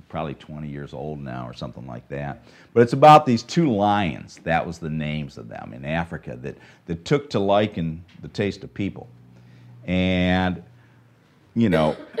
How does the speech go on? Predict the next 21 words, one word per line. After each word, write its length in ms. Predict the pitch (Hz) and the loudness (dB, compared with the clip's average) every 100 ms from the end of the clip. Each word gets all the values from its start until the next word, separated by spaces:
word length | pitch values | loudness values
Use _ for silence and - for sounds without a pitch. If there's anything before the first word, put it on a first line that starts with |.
| - - - - _ | -8 -12 -20 -20 _
you 160 | 233 160 | 2 2
see 220 | - 190 | 2 4
that 200 | 170 127 | 8 8
movie 560 | 127 170 120 92 90 95 | 10 10 8 4 4 2
and, 300 | 92 87 - - | 2 0 -6 -6
y-, 140 | 107 - 87 | -6 -8 -4
you 80 | 107 | -2
know, 120 | 92 | 0
you'll, 320 | 98 151 - - | 4 4 2 -4
you 140 | 156 | -2
look 220 | 175 156 | 0 2
at 60 | 104 | 2
lions 420 | 107 127 104 85 | 2 2 2 -2
a 40 | |
different 320 | 85 87 73 - | -4 -4 -6 -2
way 320 | 98 95 76 | 0 0 0
after 260 | 80 73 73 | -4 -6 -10
that, 200 | 65 71 | -8 -10
I'll 80 | |
tell 320 | - 92 92 | -10 -6 -6
you. 80 | 76 | -8